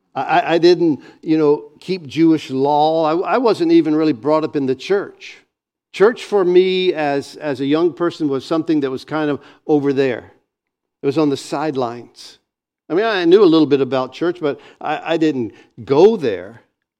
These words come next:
But it's the same Jesus that calls the unchurched as well as the churched.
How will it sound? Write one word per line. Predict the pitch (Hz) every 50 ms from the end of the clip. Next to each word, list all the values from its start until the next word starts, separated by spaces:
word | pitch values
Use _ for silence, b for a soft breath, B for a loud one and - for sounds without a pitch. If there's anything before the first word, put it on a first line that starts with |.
| _ _ _ _ _ _ _ _ _ B B B B B B B B B B _ _ _ _
But | - 131 143
it's | 143 -
the | - 143
same | 127 - 160 156 180 208 202
Jesus | 151 135 160 160 147 123 113 101 90 - - - - _ _ _ _ _ _ _ _ _ _ _ _ _ _ _ _ _ _ _ _ _ _ - _
that | 113 113 131 127
calls | - - 135 131 127 131 127 -
the | 131 120 113
unchurched | 117 - 160 160 - - 175 190 190 180 - - - _ _ _ _ _ _ _ _ _ _ _ _ _ _ _ _ _ _ _ _ _ _ _
as | - 113 107 -
well | 113 110 113 127
as | 147 143 -
the | - 165
churched. | - - - 143 131 131 135 - - - _